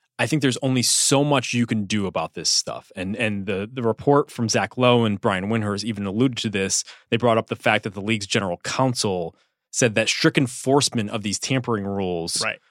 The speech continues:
Speaker 1: would require seizing servers and cell phones. And
Speaker 2: Yeah.
Speaker 1: s-
Speaker 2: Like, like, the owners were just like, "Well, we want strict enforcement." And the general counsel was just like,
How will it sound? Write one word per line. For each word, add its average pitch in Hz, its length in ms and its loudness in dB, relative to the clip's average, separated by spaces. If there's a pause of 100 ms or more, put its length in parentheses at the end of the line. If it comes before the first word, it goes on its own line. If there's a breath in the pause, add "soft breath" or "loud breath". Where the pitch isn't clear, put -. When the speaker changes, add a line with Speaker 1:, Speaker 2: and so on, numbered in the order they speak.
(180)
Speaker 1:
would 117 200 2
require 117 480 2
seizing 123 400 2
servers 104 600 0
and 92 140 -6
cell 90 240 -2
phones. - 560 -8
And 143 80 6
Speaker 2:
Yeah. 135 80 8
Speaker 1:
s- - 100 2 (160)
Speaker 2:
Like, 160 220 8 (160)
like, 165 160 8
the 208 100 6
owners 202 280 8
were 165 80 6
just 151 180 6
like, 139 240 6
"Well, 156 320 8
we 170 140 4
want 165 260 6
strict - 300 2
enforcement." 120 640 0
And 117 360 4
the 123 80 0
general 120 320 4
counsel 117 320 2
was 104 120 -2
just 117 140 -4
like, 101 140 -4